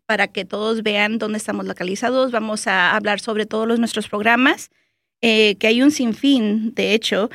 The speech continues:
Eh, también tenemos, eh,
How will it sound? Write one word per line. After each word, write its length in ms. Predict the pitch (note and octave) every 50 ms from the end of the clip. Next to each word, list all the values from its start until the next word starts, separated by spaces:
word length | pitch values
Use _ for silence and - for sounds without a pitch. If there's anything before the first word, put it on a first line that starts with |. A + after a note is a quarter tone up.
| - _ _ _ _ _
Eh, 420 | - A#3+ A#3 A#3 A3+ A3+ A3 G#3+ G3+ G#3 G#3+ - _ _ _ - - - _ _ _ _
también 360 | - B3+ B3+ B3 B3 B3 B3 -
tenemos, 880 | D4 C4+ B3+ B3+ B3 B3 B3 B3+ B3+ B3+ B3+ C4 C4+ B3+ - - - -
eh, 540 | B3 A#3+ A3 A3 G#3+ G#3+ G#3+ G#3+ G#3+ G#3+